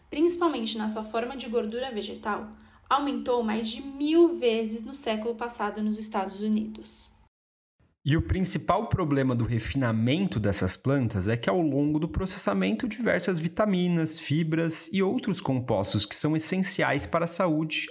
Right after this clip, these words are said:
Speaker 2: acabam sendo removidos. E é possível que outras coisas que ainda nem sabemos que são importantes também estejam sendo removidas. Não é, professor Monteiro?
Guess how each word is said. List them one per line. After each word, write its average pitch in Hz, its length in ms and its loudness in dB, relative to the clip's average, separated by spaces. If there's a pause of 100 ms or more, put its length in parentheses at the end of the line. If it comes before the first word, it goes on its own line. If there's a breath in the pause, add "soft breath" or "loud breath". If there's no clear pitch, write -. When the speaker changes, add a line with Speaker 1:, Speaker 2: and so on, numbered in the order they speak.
Speaker 2:
acabam 156 420 0
sendo 143 260 0
removidos. 139 920 0 (280)
E 165 60 0
é 170 60 2
possível 208 500 0
que 208 240 0
outras 240 560 0
coisas 113 540 0
que - 120 -2
ainda 160 240 2
nem 180 300 0
sabemos 147 680 2
que - 120 -2
são 127 180 2
importantes 127 840 0 (140)
também 185 400 2
estejam 185 400 0
sendo 156 320 0
removidas. 151 840 0 (320 loud breath)
Não 131 200 2
é, 180 80 2
professor 117 420 0
Monteiro? 101 560 0